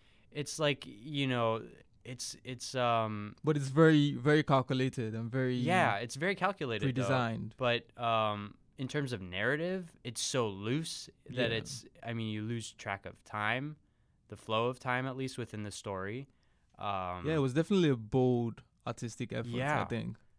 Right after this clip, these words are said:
Speaker 1: Yeah, this is definitely bold. Um,
Speaker 2: And it sort of reminds me of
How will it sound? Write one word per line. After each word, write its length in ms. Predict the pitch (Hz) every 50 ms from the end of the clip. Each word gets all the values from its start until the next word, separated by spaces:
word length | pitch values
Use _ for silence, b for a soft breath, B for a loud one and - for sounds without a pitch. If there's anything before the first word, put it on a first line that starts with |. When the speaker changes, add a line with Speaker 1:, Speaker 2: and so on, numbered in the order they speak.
| _ _ _ _
Speaker 1:
Yeah, 380 | - 113 113 123 135 120 98 90
this 160 | 98 - -
is 320 | 117 110 104 - - - - - 117
definitely 440 | 110 113 110 - - 117 104 101 90
bold. 400 | - 87 82 65 55 - - _ - _ -
Um, 540 | 107 104 101 98 95 92 90 90 90 92 - _ _ _ _ _ _
Speaker 2:
And 100 | - 139 147
it 20 |
sort 160 | - 196 202
of 100 | 208 175
reminds 460 | 151 147 139 139 139 143 143 139 123 139
me 100 | 135 127
of 320 | 123 113 107 - -